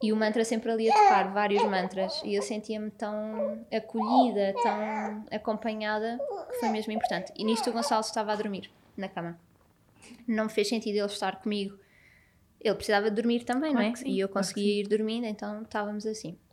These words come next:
Speaker 1: Quinta-feira de manhã.
Speaker 2: E o teu apetite, como é que estava ao longo deste tempo todo?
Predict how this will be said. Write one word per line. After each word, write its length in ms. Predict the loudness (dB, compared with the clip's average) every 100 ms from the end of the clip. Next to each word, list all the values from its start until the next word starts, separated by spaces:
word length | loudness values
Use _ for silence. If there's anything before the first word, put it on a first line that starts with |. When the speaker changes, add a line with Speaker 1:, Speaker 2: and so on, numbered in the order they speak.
| _
Speaker 1:
Quinta-feira 480 | -2 0 0 0 2
de 60 | 0
manhã. 360 | -2 -2 -4 -8 -20 _ _ _ _ _ -20 -10
Speaker 2:
E 60 |
o 60 | -6
teu 140 | -2
apetite, 440 | -2 -2 -4 -4 -4
como 160 | -4
é 60 | -4
que 80 | -6
estava 320 | -8 -8 -6
ao 60 | -4
longo 220 | -4 -4
deste 300 | -6 -8 -8
tempo 240 | -8 -8
todo? 260 | -6 -8